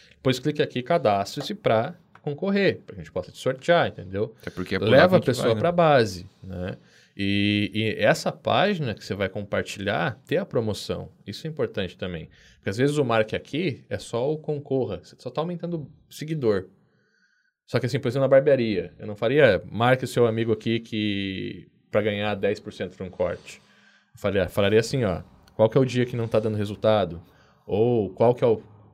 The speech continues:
Speaker 1: saca?
Speaker 2: horário que é
Speaker 1: O
Speaker 2: melhor.
Speaker 1: horário que é melhor. É, tal horário com vinte por cento off, ou ainda a primeira vez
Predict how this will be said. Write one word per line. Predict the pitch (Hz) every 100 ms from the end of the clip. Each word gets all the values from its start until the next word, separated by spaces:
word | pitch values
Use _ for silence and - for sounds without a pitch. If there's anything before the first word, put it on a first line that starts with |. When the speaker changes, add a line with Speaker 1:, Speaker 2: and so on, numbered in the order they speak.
| _ -
Speaker 1:
saca? | 120 135 -
Speaker 2:
horário | 95 92
que | -
é |
Speaker 1:
O |
Speaker 2:
melhor. | 110 107
Speaker 1:
horário | 117 117 107
que | 107
é |
melhor. | 104 107 107 85 - _ _ _ _ _ _ _ _ _ -
É, | 95 95 98 95 90 -
tal | 117 127 131
horário | 123 120 120 135 160 170 170
com | 170 139
vinte | 123 123 123
por | 113
cento | - 113 113
off, | 123 143 -
ou | 120 120 -
ainda | - 110
a | 104
primeira | 117 139 151
vez | 117 131 156 - -